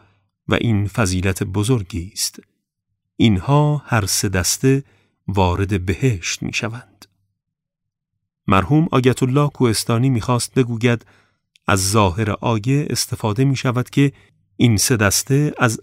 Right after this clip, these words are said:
اقسام عباد است، ولی من می‌گفتم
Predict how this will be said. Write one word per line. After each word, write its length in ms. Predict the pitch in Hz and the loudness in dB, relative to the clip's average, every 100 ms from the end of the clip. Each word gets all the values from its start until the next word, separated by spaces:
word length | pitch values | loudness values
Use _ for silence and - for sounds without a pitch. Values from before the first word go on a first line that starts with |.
| - | -4
اقسام 680 | 160 - - 127 139 123 - - | -4 -4 -2 0 0 0 -2 -2
عباد 420 | 107 117 107 - | 0 0 0 -4
است، 380 | 85 - - - _ _ _ _ _ - | -8 -8 -10 -12 _ _ _ _ _ -4
ولی 180 | 98 92 | -2 0
من 180 | 95 92 | 0 0
می‌گفتم 580 | 95 110 131 143 135 | 0 0 0 0 0